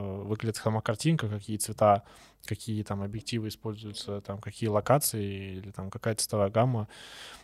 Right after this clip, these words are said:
В-, вообще в ра-, абсолютно разные, может быть. Кто-то любит снимать только с неоновым светом, там, в хай-тек, э, в к-, киберпанк истории,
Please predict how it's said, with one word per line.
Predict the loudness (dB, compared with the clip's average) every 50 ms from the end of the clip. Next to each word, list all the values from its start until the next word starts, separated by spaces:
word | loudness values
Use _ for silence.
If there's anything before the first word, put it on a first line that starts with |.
| _ -16
В-, | -12 -10 -8 -8 -8 -8 -10 -6 -2
вообще | 0 2 2 4 6 4
в | 6 6 6
ра-, | 4 4 4 2 0 -4
абсолютно | -4 0 0 0 0 0 0
разные, | -2 -2 -2 -2 -4
может | -6 -6 -8 -8
быть. | -10 -8
Кто-то | 0 2 4 4 4 4
любит | 2 2 0 0 0 -2
снимать | 0 2 4 4 4 4
только | 4 4 2 2 2 0
с | 0 2
неоновым | 4 6 6 6 6 4 4 2 2
светом, | 2 4 4 4 4 2 0 0
там, | 0 0 0 0
в | 0
хай-тек, | 0 -2 0 0 -2 -4 -4 -6 -10 -10
э, | -8
в | -8 -8 -10 -12 -14
к-, | -14 -16 -16 -14
киберпанк | -10 -8 -4 -4 0 4 4 4 4 2 -6 -8
истории, | -10 -4 0 2 2 2 2 0 -2 -2